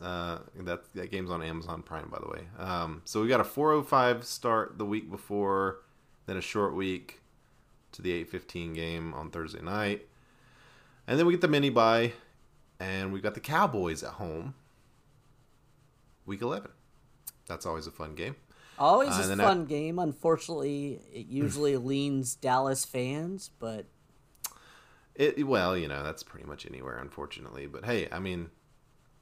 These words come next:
Speaker 1: you know, we roll into that thing, uh, like, nine and oh. You're gonna be a lot of Panthers fans there.
Speaker 2: Oh, absolutely. But
Speaker 1: A lot of Panthers fans. <laughs> Uh, and then we've got the Titans on week twelve,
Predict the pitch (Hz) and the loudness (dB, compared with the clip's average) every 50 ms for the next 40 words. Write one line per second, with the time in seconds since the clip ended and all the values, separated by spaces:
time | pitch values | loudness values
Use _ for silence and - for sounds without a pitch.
0 | _ _ - 101 92 95 107 123 123 143 135 131 127 123 120 113 113 113 113 - | _ _ -10 -6 -2 -2 0 2 4 4 4 4 4 4 4 4 4 4 2 0
1 | - - 123 120 120 120 117 117 117 113 110 104 98 92 87 87 85 73 92 95 | -2 -2 -2 0 0 0 -2 -2 -2 -2 -2 -2 0 0 0 -2 -2 -4 -2 -2
2 | 98 104 107 107 107 104 107 113 123 135 143 - - - _ _ _ _ _ _ | -2 -2 -2 -2 -2 0 0 2 2 0 0 -4 -10 -20 _ _ _ _ _ _
3 | _ _ _ _ _ _ _ _ _ - 110 101 104 90 85 82 87 95 98 98 | _ _ _ _ _ _ _ _ _ -12 -8 -6 -4 -2 0 2 2 2 2 2
4 | - - 113 98 85 82 - - - 82 69 57 - - 58 - - - - 285 | 0 -4 -4 -6 -6 -8 -12 -10 -10 -10 -10 -10 -12 -14 -14 -14 -4 2 6 6
5 | 196 147 143 151 147 - - 135 113 139 190 208 208 - 208 196 - - _ _ | 8 8 8 6 4 2 -2 -4 0 4 4 4 4 0 -6 -14 -16 -18 _ _
6 | 143 135 120 113 - - 82 87 90 90 - - - - - - - - - - | -6 -6 -6 -6 -6 -6 -6 -6 -6 -6 -10 -12 -14 -14 -14 -18 -20 -20 -20 -20
7 | - - - - - _ _ - - _ _ - 202 202 - - 175 - - - | -20 -20 -20 -20 -20 _ _ -20 -20 _ _ 2 2 2 2 0 -6 -4 -6 -10
8 | 127 - - - - - - - - - - - 110 120 123 120 117 117 120 - | -10 -10 -12 -14 -14 -12 -12 -14 -14 -16 -4 2 4 6 8 10 10 10 8 8
9 | 117 123 127 139 147 147 143 139 - 123 - - 131 110 82 87 80 76 73 - | 6 6 6 6 6 6 4 4 2 2 2 2 2 2 2 0 -6 -8 -10 -12
10 | - - 73 87 87 87 90 87 - - - 117 117 113 113 117 113 107 104 - | -12 -10 -8 -8 -6 -6 -6 -8 -8 -6 -2 0 2 4 4 2 2 0 -6 -10